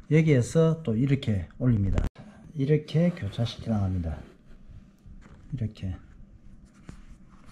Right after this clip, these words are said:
어, 신발을 넣어보니까 발볼이 좀 넓은 느낌입니다. 뭐, 피치 딱 맞진 않아요.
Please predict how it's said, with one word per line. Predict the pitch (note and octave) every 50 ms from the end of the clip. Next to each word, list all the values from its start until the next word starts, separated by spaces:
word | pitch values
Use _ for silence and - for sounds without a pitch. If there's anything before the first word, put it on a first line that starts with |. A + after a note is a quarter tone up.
| - - - - - - - - - - - - - - - - - - - - - - - - - - - - - - - - - - - - - - - - - - - - _ _ _ - - - - - - - - - - -
어, | - C#3+ D3 D3+ D#3 D#3 D#3
신발을 | D#3 - - - A#3 A#3 B3 A#3 G3+ E3
넣어보니까 | F#3 A#3+ A3+ F3+ E3 F3 E3+ E3 D#3+ D#3 C3+ B2 B2+ C#3+ D3+ D#3+ E3+ F3 E3+ - - - - - - - - - -
발볼이 | - D#3+ F#3 G#3+ A3 A3 G#3 A3+ A3+ G#3+ D#3+
좀 | - E3+ D3 C#3
넓은 | D3+ G#3+ C#4 B3 A3+ F#3
느낌입니다. | D3+ C3+ - B2 A#2 A2 A2 G#2 F#2+ F#2+ F2+ F2 D#2+ D2+ E2 - - - - - - - - - - - - - - - - -
뭐, | - B2 B2 B2 B2 - - - - - - - - - - - - - - - - - -
피치 | - - C4 B3 - - - -
딱 | A#3+ A3+ A3
맞진 | G#3 A3 B3 B3 A3 F3+
않아요. | D#3 D#3+ D3+ C3+ A#2+ A#2 A#2 A#2+ A#2+